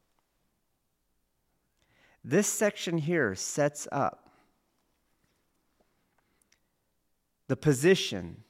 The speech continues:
as was mentioned, that you are here to bring these things, to bring your behavior, to bring your being, to bring who you are.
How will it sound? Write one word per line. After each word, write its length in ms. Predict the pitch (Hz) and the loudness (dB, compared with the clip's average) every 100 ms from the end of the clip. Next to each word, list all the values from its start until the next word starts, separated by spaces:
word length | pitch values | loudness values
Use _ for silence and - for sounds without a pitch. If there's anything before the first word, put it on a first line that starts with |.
| _ - | _ -6
as 220 | 113 110 | -6 -4
was 180 | 110 120 | -4 2
mentioned, 540 | 143 147 - 85 76 - _ _ _ _ _ _ _ _ _ _ _ _ _ _ _ _ _ _ _ _ _ _ _ _ _ _ _ | 4 2 -2 -12 -14 -18 _ _ _ _ _ _ _ _ _ _ _ _ _ _ _ _ _ _ _ _ _ _ _ _ _ _ _
that 180 | 131 123 | 0 2
you 280 | 117 147 165 | 4 4 6
are 80 | 147 | 4
here 560 | 104 143 135 107 120 - _ _ _ _ _ _ _ _ _ _ _ _ _ _ _ - | 0 0 2 0 -4 -12 _ _ _ _ _ _ _ _ _ _ _ _ _ _ _ -2
to 100 | 135 | -2
bring 460 | 107 123 135 120 | 2 4 4 4
these 340 | 113 131 160 - | 2 2 2 -2
things, 420 | - 104 98 - | -6 -6 -6 -8
to 140 | - | -8
bring 300 | 101 127 139 | -2 2 4
your 240 | 135 151 175 | 6 6 6
behavior, 580 | 156 120 107 95 95 92 | 4 0 -2 -2 -4 -4
to 140 | 104 | -6
bring 320 | 101 127 123 | -2 0 2
your 240 | 117 156 160 | 6 6 6
being, 380 | 120 101 95 | 2 0 0
to 80 | 104 | -2
bring 260 | 104 123 135 | -4 -2 -2
who 300 | 104 117 165 | 0 4 6
you 260 | 180 180 - | 6 2 0
are. 380 | 95 76 - | -2 -4 -6